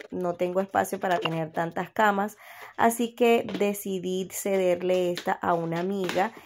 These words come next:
y yo esperar la nueva cama que, hmm, ustedes vieran, es un espectáculo. Entonces, pero bueno, no sé exactamente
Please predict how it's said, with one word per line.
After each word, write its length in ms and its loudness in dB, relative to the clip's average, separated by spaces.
y 440 2
yo 260 4
esperar 500 0
la 100 -2
nueva 340 0
cama 400 2
que, 240 -4
hmm, 160 0
ustedes 480 -2
vieran, 460 -2
es 240 -4
un 100 -2
espectáculo. 1120 -6
Entonces, 480 0
pero 180 2
bueno, 240 2
no 200 -2
sé 300 -2
exactamente 800 -2